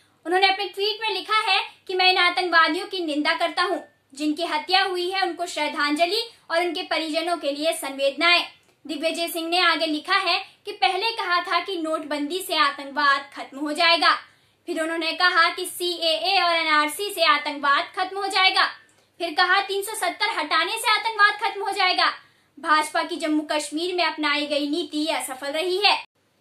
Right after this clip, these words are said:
वहीं इस मामले में एक Twitter यूजर ने लिखा है कि "कश्मीर में आतंकी हमले हो रहे हैं, मतलब ना ही नोटबंदी से किसी की कमर टूटी है, ना ही पाकिस्तान थर थर कांप रहा है और ना ही छप्पन इंची आतंकवाद रोकने में सफल हुए हैं,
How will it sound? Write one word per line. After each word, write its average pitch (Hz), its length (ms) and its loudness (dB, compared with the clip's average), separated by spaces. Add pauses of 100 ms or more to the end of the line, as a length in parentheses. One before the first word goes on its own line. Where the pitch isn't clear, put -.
(120)
वहीं 349 180 2
इस 370 100 -8
मामले 381 400 4
में 403 160 0
एक 392 140 -6
Twitter 392 300 -4
यूजर 381 340 0
ने 415 80 -2
लिखा 403 440 0
है 392 100 2
कि 415 240 -8
"कश्मीर 370 520 -2
में 403 80 0
आतंकी 339 540 0
हमले 302 320 -4
हो 370 140 2
रहे 381 180 2
हैं, 381 280 -4 (260)
मतलब 339 460 2
ना 320 100 2
ही 311 180 -2
नोटबंदी 302 720 -4
से 415 60 -8
किसी 349 260 -8
की 330 120 -10
कमर 294 280 -4
टूटी 277 460 -6
है, 349 220 0 (260)
ना 403 140 2
ही 466 60 -6
पाकिस्तान 392 720 0
थर 381 260 0
थर 349 100 -2
कांप 311 340 0
रहा 311 220 2
है 349 300 -2 (160)
और 302 80 2
ना 320 200 2
ही 359 140 -2
छप्पन 311 400 -4
इंची 294 280 -2
आतंकवाद 285 720 2
रोकने 269 340 -4
में 285 180 -4
सफल 277 400 -6
हुए 330 160 -2
हैं, 381 320 0